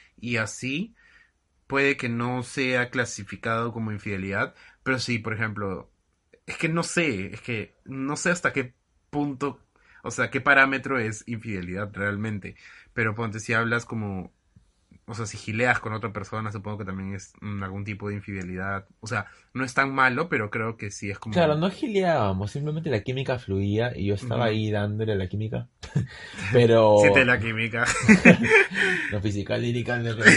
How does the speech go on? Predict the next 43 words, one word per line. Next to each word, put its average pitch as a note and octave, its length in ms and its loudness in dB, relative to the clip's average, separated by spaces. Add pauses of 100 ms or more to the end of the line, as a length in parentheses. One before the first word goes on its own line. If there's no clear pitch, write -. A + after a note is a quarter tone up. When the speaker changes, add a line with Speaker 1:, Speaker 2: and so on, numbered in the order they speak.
(140)
Speaker 2:
ya. - 240 0 (640)
No, C#3+ 400 2
pero, A#2 280 2
o A2+ 60 0
sea, G#2 560 0 (320)
bueno, A#2+ 340 0
eso. G#2 560 -2
Y G#2 320 -2
después G#2+ 380 -2
también A#2 240 -2
hubo A#2+ 140 2
otra A#2+ 160 2
oportunidad A2 400 -2
en A2 60 0
la A2+ 100 -2
que G2 80 -4
yo F#2+ 100 -2
sentí G2+ 220 -4
una G#2 100 -2
atracción F#2+ 320 -4
física A2+ 360 -4
por F#2+ 120 0
alguien. G2+ 400 -4 (440)
Y G#2+ 160 2
lo G#2 140 4
único C3 240 2
que A2+ 100 -2
hice A2+ 220 0
yo A#2 100 2
fue A#2 220 0
provocar A2 580 4
una A#2+ 200 0
pelea G#2 280 2
en A2 140 -4
mi A2 140 -2
relación, F#2+ 640 -4 (140)
Speaker 1:
Ujú. B2 100 -4
Speaker 2:
meterle A#2 600 2
así G#2 220 -2
como A2+ 360 -2
carbón G#2+ 480 0
al, G#2 380 -4
al, G2 340 -4